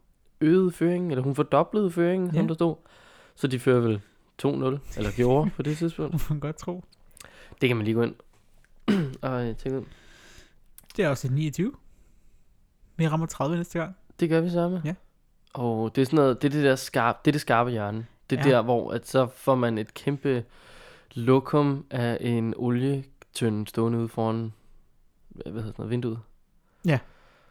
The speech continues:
Speaker 2: Det, det tror jeg bare ikke, at man får med podcast.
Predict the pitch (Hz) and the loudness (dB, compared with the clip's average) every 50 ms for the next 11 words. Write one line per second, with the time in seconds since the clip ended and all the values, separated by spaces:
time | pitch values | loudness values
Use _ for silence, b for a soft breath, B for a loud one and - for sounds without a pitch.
0 | b b b b b b b b b b b b - _ - - 170 160 147 147 | b b b b b b b b b b b b -20 _ -6 -4 -2 -2 -2 -4
1 | 139 135 - - 156 156 147 139 - - 151 131 135 131 135 135 139 135 - _ | -6 -6 -4 -2 -2 -2 -2 -2 -4 -4 -4 -4 -2 -2 -2 -2 -2 -4 -6 _
2 | - 151 139 139 139 131 131 123 117 - - - - _ _ _ _ _ - - | -12 -12 -8 -8 -6 -6 -6 -8 -10 -12 -16 -20 -20 _ _ _ _ _ -10 -6
3 | - 131 - 160 147 - 139 135 - - 139 139 - - 151 143 139 - - - | -6 -6 -6 -8 -10 -10 -10 -6 -4 -4 -6 -6 -6 -8 -10 -10 -10 -14 -20 -20
4 | - _ | -20 _